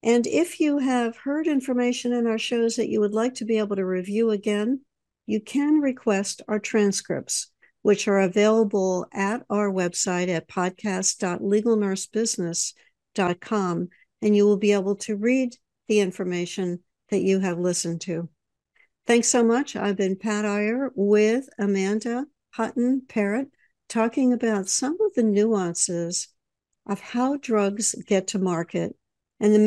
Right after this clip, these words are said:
many opportunities along the way for that process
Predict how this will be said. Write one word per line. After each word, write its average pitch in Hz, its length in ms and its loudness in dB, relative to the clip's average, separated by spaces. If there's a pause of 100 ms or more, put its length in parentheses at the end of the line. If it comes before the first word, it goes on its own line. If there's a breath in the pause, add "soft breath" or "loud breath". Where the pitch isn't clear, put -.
many 294 180 6
opportunities 240 880 0
along 196 420 0
the 190 100 0
way 185 480 -2
for 190 120 -8
that 175 240 -4
process 180 680 -4